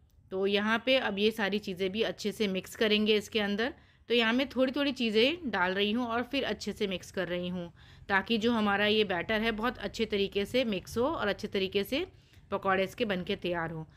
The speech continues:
अब इसमें डाल रही हूँ मैं आधा चम्मच जीरा और आधा ही चम्मच यहाँ पे मैं अजवाइन डाल दूँगी। अब इसको हम फिर दोबारा से फेंट लेंगे अच्छे तरीके से। आप देख सकते हैं कितना ये फ्लफ़ी हो रहा है फेंटते फेंटते एकदम।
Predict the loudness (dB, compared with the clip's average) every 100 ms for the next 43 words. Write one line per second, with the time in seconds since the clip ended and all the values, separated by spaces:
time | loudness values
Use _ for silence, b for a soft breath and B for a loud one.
0 | B B 2 2 2 4 6 6 4 2
1 | 2 0 0 0 0 -2 -2 -2 -4 -4
2 | -2 0 -2 -4 -14 -20 -20 b b b
3 | b b -14 -2 4 6 6 4 0 2
4 | 0 2 0 0 -2 -2 -4 -6 -4 0
5 | 2 4 4 4 2 2 0 -4 -20 -20
6 | -20 -20 -20 _ -20 -20 -20 -20 _ -2
7 | 0 2 2 0 0 2 2 4 4 4
8 | 2 -2 0 0 0 0 0 2 0 -2
9 | 0 0 2 0 2 0 2 2 2 0
10 | -4 0 0 0 -2 B B B -6 -2
11 | 0 2 2 0 0 2 2 4 4 4
12 | 2 0 0 -2 -2 -2 2 2 2 2
13 | 4 4 0 -4 -4